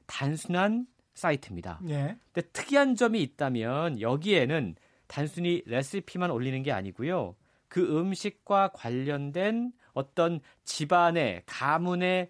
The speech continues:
Speaker 1: 전통, 비법, 그리고 이야기를 쓸 수 있도록 해놓았다라는 겁니다.
Speaker 2: 아.
Speaker 1: 이게 뭐냐면
Speaker 2: 예.
Speaker 1: 한 집안의
Speaker 2: 음.
Speaker 1: 풍습, 그리고 추억, 추억에 대한 거, 맛있는 음식과 관련된 이야기들,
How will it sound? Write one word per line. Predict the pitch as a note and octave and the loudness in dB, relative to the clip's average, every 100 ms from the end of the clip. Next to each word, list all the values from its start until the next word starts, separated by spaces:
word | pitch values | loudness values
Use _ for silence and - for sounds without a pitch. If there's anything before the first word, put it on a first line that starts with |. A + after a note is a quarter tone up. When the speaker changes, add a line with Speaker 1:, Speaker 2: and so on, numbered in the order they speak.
| _ | _
Speaker 1:
전통, | - B2+ C#3+ B2+ D#3+ B2 F#2 _ - | -4 -2 -2 -2 -2 -2 -2 _ -10
비법, | D3 D3 _ - C3+ - _ _ | -6 -6 _ 2 2 2 _ _
그리고 | - B2 B2 G3 B3 _ _ - | -6 -4 0 -2 -2 _ _ -10
이야기를 | A#2 D#3+ D#3 C3+ C#3 D3 D3+ | -2 2 2 0 -4 -4 -6
쓸 | - G#3 | -6 -6
수 | - C#3+ | -4 -6
있도록 | A2+ B2+ A2+ _ - | -6 -8 -10 _ -12
해놓았다라는 | E3+ A#2+ G2 G2+ F2+ F2 | -8 -6 -8 -10 -12 -14
겁니다. | F#2 F2 F#2 G#2+ | -18 -20 -20 -18
Speaker 2:
아. | A#2 A#2+ A#2 A#2 - _ _ | -14 -14 -14 -18 -20 _ _
Speaker 1:
이게 | G#3 A3 | 2 2
뭐냐면 | A#2 A2 A2 B2 D#3+ F3+ | 2 -4 -6 -4 -4 -2
Speaker 2:
예. | D3 D#3 B3 - - - | 0 -2 -4 -12 -20 -6
Speaker 1:
한 | B3+ C4 | 0 0
집안의 | - D#3 F3+ E3+ B2 B2+ C#3 G#2+ F3+ | 0 4 6 6 2 2 0 -2 -4
Speaker 2:
음. | D3 C3+ | -4 -4
Speaker 1:
풍습, | C3+ A3 G#3 F#3 B2 _ _ | -2 -2 -2 -2 -2 _ _
그리고 | D#3+ E3 F3 | -2 -2 -4
추억, | - - A3+ G3+ _ - - - | -10 -6 -6 -6 _ -18 -18 -14
추억에 | - A#3+ G3+ | -2 0 0
대한 | E3 C#3+ B2 | 0 0 0
거, | A2 F2+ - - - | -4 -6 -10 -20 -2
맛있는 | C3+ C#3 G3+ G3+ F3 | -2 0 -2 -2 0
음식과 | F3+ G3+ - G#3+ - F#3 | 0 0 -4 -6 -2 -2
관련된 | - C#3 D#3+ F3 E3 E3 F#3+ G3+ | -2 -2 2 0 0 -2 -2 -2
이야기들, | - E3+ G3 F3 D#3+ C#3+ | 0 4 4 4 4 2